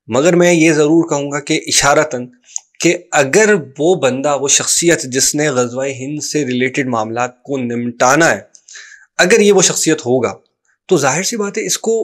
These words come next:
उस लेवल के मामलात झेलने पड़ेंगे। यानी कि जो, अ, मदाखलत, जो, अ, प्रॉब्लम, जो गद्दारियाँ, जो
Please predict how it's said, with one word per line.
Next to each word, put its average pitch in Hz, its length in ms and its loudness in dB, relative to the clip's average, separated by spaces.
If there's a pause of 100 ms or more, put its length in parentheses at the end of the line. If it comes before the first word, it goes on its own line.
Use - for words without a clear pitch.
(160)
उस 202 220 -2
लेवल 180 320 2
के 190 300 0 (340)
मामलात 139 480 -2
झेलने 151 300 0
पड़ेंगे। 120 320 -4
यानी 135 240 -4
कि 180 200 -2 (400)
जो, 185 500 2 (380)
अ, 123 380 0 (340)
मदाखलत, 131 600 0
जो, 165 360 0
अ, 123 340 -6
प्रॉब्लम, 139 460 -2
जो 147 160 -4
गद्दारियाँ, 123 600 -4
जो 139 340 -4